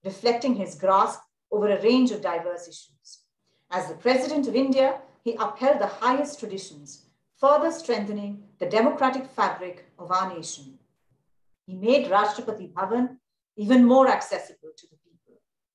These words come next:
I was blessed to have always got guidance and support of Pranab Da.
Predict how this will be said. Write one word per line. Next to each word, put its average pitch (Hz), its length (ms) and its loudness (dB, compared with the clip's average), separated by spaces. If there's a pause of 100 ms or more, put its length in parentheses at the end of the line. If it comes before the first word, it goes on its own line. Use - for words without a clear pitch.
(380)
I 185 140 -6
was 208 160 -10
blessed 302 420 0
to 254 120 -6
have 202 180 -6
always 254 480 0
got - 260 -2
guidance 190 640 -8 (460)
and 254 140 0
support - 540 -2 (640)
of - 180 -18
Pranab 175 320 -8
Da. 135 120 -16